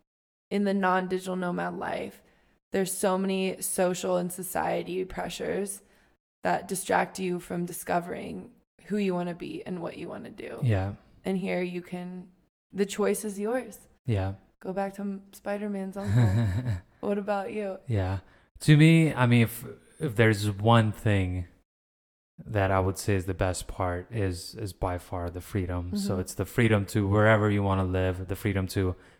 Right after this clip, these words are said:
Speaker 2: how you wanna plan your schedule, the freedom to the type of people you wanna hang out with,
Speaker 1: Yeah.
Speaker 2: and what kind of hobbies you wanna, uh,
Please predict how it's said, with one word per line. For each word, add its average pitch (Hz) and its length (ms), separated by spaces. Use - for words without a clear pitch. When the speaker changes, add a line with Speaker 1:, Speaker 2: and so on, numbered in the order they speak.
Speaker 2:
how - 160
you 104 180
wanna 98 220
plan 98 260
your 92 100
schedule, 92 720
the 92 100
freedom 95 400
to 92 400
the 95 100
type 95 280
of 95 100
people 107 280
you 101 120
wanna 98 220
hang 98 240
out 92 200
with, 92 360
Speaker 1:
Yeah. 208 320
Speaker 2:
and 101 500
what 98 240
kind 92 180
of 90 120
hobbies 101 600
you 98 100
wanna, 95 480
uh, 92 220